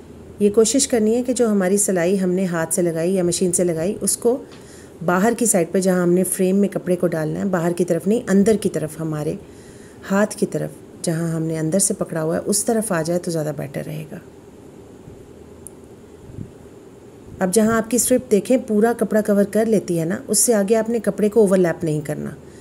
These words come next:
बल्कि जहाँ पर पूरी तरह से cover हो गया, वहीं से आपने इसको कट करके fold करना है इस तरह से। और अब आपने इसको अंदर की तरफ, देखिए, अंदर की तरफ मैं सी रही हूँ,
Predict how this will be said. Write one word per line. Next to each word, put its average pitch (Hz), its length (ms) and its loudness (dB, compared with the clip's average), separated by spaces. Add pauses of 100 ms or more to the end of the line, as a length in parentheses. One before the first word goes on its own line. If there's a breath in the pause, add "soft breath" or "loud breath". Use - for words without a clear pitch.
(320 loud breath)
बल्कि 185 200 2
जहाँ 185 220 2
पर 202 140 2
पूरी 190 240 0
तरह 180 220 2
से 180 140 0
cover 175 260 0
हो 170 180 0
गया, 220 200 0
वहीं 180 220 0
से 175 140 0
आपने 170 200 0
इसको 160 200 -6
कट 165 220 -6
करके 170 320 -2
fold 185 360 0
करना 190 280 0
है 196 200 -2 (920 loud breath)
इस - 160 -2
तरह 165 160 -2
से। 254 240 -4 (1500)
और 165 120 -4
अब 160 180 -4
आपने 160 300 -4
इसको 185 460 -2 (600)
अंदर 180 260 4
की 170 120 -8
तरफ, - 540 -10
देखिए, 160 300 0
अंदर 196 300 2
की 180 120 -2
तरफ 156 280 -6
मैं 156 60 -4
सी 151 240 -4
रही 156 180 -2
हूँ, 240 140 -6